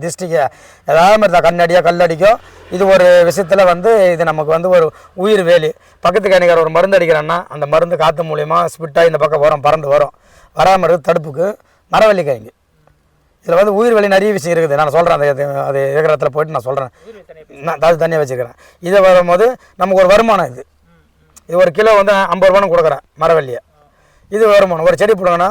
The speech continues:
குறைஞ்சது வந்து இருபது கிலோ அது மாதிரி வரும். அப்போ ஒரு கிலோ ஐம்பது ரூபான்னா கூட உனக்கு ரெண்டாயிரம் ரூபாய் கிட்ட வருது இல்லையா, நூறு, ஆயிரம் ரூபாய் கிட்ட வருது இல்லையா? அப்போ ஒரு குச்சிக்கு ஆயிரம் ரூபாய்னா அப்புறம் கணக்கு பண்ணிங்க.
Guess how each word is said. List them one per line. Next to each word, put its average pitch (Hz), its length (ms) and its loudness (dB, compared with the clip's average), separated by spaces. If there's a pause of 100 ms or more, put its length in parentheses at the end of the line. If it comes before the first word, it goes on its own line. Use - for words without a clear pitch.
(120)
குறைஞ்சது 185 400 2
வந்து 175 180 -2 (540)
இருபது 196 260 2
கிலோ 190 160 2
அது 170 120 -4
மாதிரி 160 200 2
வரும். 123 180 -4 (1300)
அப்போ 156 180 -4
ஒரு - 140 2
கிலோ 226 160 2
ஐம்பது 208 200 2
ரூபான்னா 196 220 0
கூட 220 140 2
உனக்கு 180 200 0
ரெண்டாயிரம் 180 280 0
ரூபாய் 175 140 0
கிட்ட 175 180 -2
வருது 170 160 -2
இல்லையா, 165 180 -4
நூறு, 185 160 -2 (200)
ஆயிரம் 175 160 2
ரூபாய் 180 140 0
கிட்ட 175 180 -2
வருது 160 160 -4
இல்லையா? 156 180 -2 (360)
அப்போ 170 200 -16
ஒரு 196 160 0
குச்சிக்கு 269 300 -2
ஆயிரம் 214 160 4
ரூபாய்னா 220 200 2
அப்புறம் 190 160 0
கணக்கு 180 220 -2
பண்ணிங்க. 135 260 -6